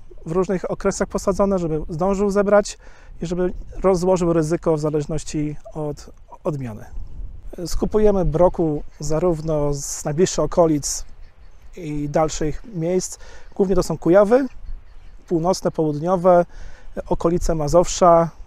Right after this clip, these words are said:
powiat, y, województwo łódzkie oraz Wielkopolska. Mniej więcej sto pięćdziesiąt kilometrów od naszego zakładu, z taki promień, z jakiego zak-, okrę-, okrę-, e, okręgu skupujemy brokuły do naszego firmy.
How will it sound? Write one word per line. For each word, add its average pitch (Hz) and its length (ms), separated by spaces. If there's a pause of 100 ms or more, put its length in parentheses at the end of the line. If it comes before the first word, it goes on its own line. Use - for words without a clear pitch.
powiat, 160 300
y, 156 40 (800)
województwo 165 440
łódzkie 170 520 (420)
oraz 160 340 (120)
Wielkopolska. 151 920
Mniej 165 100
więcej 160 480
sto - 260
pięćdziesiąt 156 520
kilometrów 156 680 (260)
od 165 120
naszego 151 320
zakładu, 151 360
z - 60
taki 147 200
promień, 160 460 (420)
z - 80
jakiego 156 300
zak-, 143 460
okrę-, 170 360
okrę-, 175 400
e, 190 220
okręgu 165 600 (120)
skupujemy 156 720
brokuły 147 400
do 131 220
naszego 135 320
firmy. 170 340